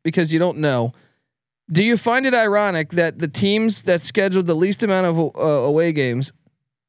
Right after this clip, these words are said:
are these six teams? Ohio State, Wisconsin, Northwestern, Penn State, Michigan. Uh, so that would be, a-, and the six being Purdue,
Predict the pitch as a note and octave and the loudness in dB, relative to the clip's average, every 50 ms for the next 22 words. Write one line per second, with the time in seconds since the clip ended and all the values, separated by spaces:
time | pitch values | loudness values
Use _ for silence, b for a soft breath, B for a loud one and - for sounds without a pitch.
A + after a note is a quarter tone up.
0 | _ - D3+ D#3 D3+ D3 F3 G3 G3+ G#3+ A3+ A3+ G#3+ - - - _ _ _ _ | _ 0 0 0 0 0 0 0 0 0 0 0 -2 -4 -8 -12 _ _ _ _
1 | _ _ - - - G#3 F3 - - - - E3 B2 E2+ - - - - _ _ | _ _ -6 -2 -2 0 0 -2 -2 -2 -2 -2 -2 -4 -8 -12 -16 -18 _ _
2 | _ _ _ _ _ _ _ _ _ _ _ _ _ _ - D3+ C#3 F3 F#3 G#3 | _ _ _ _ _ _ _ _ _ _ _ _ _ _ 0 0 2 2 2 2
3 | A3+ G#3+ - - G#3 G3+ F3 E3 F3 - - F#3 F3+ F3+ F#3+ F#3 - G3 F#3+ E3+ | 0 -2 0 0 0 0 0 0 -4 -2 -2 0 0 0 0 -2 0 0 0 0
4 | E3 D#3 D3+ C#3 D#3+ E3+ F3+ F3+ - - G3+ F#3 F3 D#3 - F#3 E3+ D3+ - - | 0 -2 -2 -2 -2 -2 0 -2 -2 -2 -2 -2 -2 -2 -2 -2 -2 -2 -2 -2
5 | E3+ D#3+ D#3 - - _ _ _ _ _ _ _ _ - C3+ C#3+ D#3+ D3+ - - | 0 0 0 -2 -6 _ _ _ _ _ _ _ _ -2 0 0 0 0 0 -2
6 | E3+ D3 D#3 D3+ D3+ D3 D3 - - _ _ - - _ _ _ - D3 C#3 C#3 | -2 -2 0 0 0 -2 -4 -6 -10 _ _ -20 -20 _ _ _ -2 0 0 0
7 | C#3 C3+ C3+ C3 - - _ _ _ _ _ _ _ - - G3 E3+ F#3+ G3+ - | 0 0 0 -2 -4 -6 _ _ _ _ _ _ _ -4 -2 0 2 2 0 0
8 | A3 A3 G3 F3+ F#3+ G#3 G#3 G3+ G3+ G3 F#3 - _ _ - F#3+ G3 - - F#3+ | 0 -2 -2 0 0 0 2 2 0 0 -2 -4 _ _ -2 -2 -2 0 0 -2
9 | G3+ G3+ F#3+ F3+ D#3+ - - - A#3 A3+ - - G3 G#3 G3+ F#3+ D#3+ - - E3 | -2 0 0 0 0 0 0 0 0 -2 -2 -2 -2 0 0 0 -2 -2 -2 0
10 | C#3+ F3+ G3 D3 G2+ - | 2 2 0 0 -4 -8